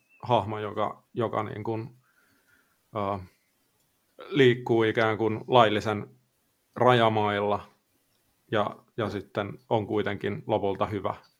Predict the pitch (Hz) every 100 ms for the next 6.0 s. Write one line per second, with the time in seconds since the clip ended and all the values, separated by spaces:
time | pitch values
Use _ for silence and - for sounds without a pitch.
0 | _ _ _ _ _ _ _ 123 76 -
1 | - _ _ _ - 107 107 104 - _
2 | _ _ _ _ - 110 107 104 104 113
3 | 104 - _ _ 110 104 104 104 - 110
4 | 104 107 107 - 104 101 113 - 123 -
5 | 107 101 117 107 95 110 107 110 107